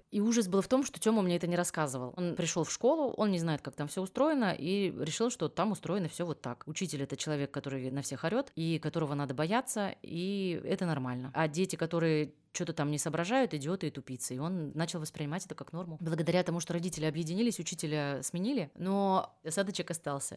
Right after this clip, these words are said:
Я поймала себя на ощущении, что просто проходя мимо школы, у меня все внутри сжимается, и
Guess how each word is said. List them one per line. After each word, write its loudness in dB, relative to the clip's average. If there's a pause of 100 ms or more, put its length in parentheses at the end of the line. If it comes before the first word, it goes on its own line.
(140)
Я 4
поймала 6
себя 0
на 2
ощущении, 2
что 0
просто -2
проходя 0
мимо 2
школы, 2
у -8
меня 0
все -2
внутри -4
сжимается, -2
и 0